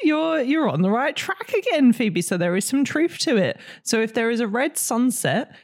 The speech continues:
it indicates that there is, like, dust particles in the air, which means that there is a high pressure,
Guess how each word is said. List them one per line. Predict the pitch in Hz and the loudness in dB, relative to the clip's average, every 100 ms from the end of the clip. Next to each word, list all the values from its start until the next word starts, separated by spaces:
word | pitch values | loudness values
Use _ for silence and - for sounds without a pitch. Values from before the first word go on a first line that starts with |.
| _ - | _ -4
it | 208 | 2
indicates | 214 214 214 180 - | 2 2 0 -2 -2
that | 202 165 | -4 -2
there | 175 170 | -2 0
is, | 165 160 151 - | 0 0 0 -2
like, | 151 - - | -4 -4 -4
dust | 202 - - | -6 -4 -4
particles | 196 175 - 185 165 | -4 -4 -4 -2 -2
in | 175 | 0
the | 165 151 | 0 0
air, | 139 143 | 0 -2
which | 147 - | -2 -4
means | 147 139 151 | -4 -6 -4
that | 165 | -4
there | 143 | -2
is | 135 | -4
a | 135 | -6
high | - 185 | -4 -4
pressure, | 165 - 196 - - 147 175 | -4 -6 -6 -4 -4 -4 -4